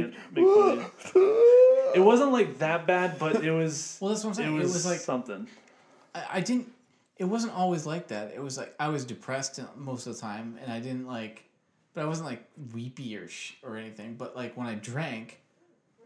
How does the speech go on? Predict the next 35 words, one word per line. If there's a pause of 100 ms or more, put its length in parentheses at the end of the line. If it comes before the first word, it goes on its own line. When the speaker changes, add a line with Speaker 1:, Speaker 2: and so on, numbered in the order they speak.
(200)
Speaker 2:
You
were
weepy.
Speaker 3:
Yeah,
it
would,
like,
come
out
or
whatever. (420)
Speaker 1:
See,
I
think
my
problem
was,
was (1500)
we
both
knew
we
were
having
problems. (140)
The
girl,
I
was
with
her
for,
like,
seven
years.